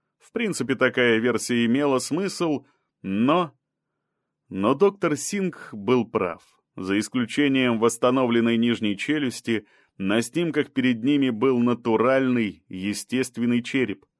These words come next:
Рубен Монтего медленно, с опаской пересек кабинет и лишь через несколько секунд осознал, что делает. Он приближался к незнакомцу не так, как подходит к другому человеческому существу,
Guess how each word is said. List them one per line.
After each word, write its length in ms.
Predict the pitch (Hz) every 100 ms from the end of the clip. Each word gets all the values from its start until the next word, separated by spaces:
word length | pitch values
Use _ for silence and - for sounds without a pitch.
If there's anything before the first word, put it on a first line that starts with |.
| _ _ _ _ _ -
Рубен 420 | 120 214 185 170
Монтего 720 | 156 139 - 123 117 180 143 87
медленно, 720 | 95 120 170 143 143 135 117
с 140 | -
опаской 520 | 95 - 127 143 -
пересек 520 | 110 101 98 - 95 -
кабинет 560 | 90 90 104 160 - _ _ _ _
и 80 | -
лишь 200 | 127 214
через 340 | - 190 185 151
несколько 480 | 170 156 139 127
секунд 420 | 117 117 139 127 113
осознал, 600 | - 113 98 120 156 135
что 220 | - 120
делает. 640 | 107 98 85 - _ - _ _ _
Он 200 | 98 92
приближался 720 | 101 95 104 101 117 110 107
к 80 | -
незнакомцу 880 | 104 95 98 135 135 117 - 95 _ _ _
не 180 | 101 104
так, 300 | 104 180 180
как 200 | 117 -
подходит 500 | 110 - - 107 101
к 120 | 101
другому 460 | 110 127 120 120 98
человеческому 680 | - 107 104 98 - 104 98
существу, 680 | 104 95 117 - 101 90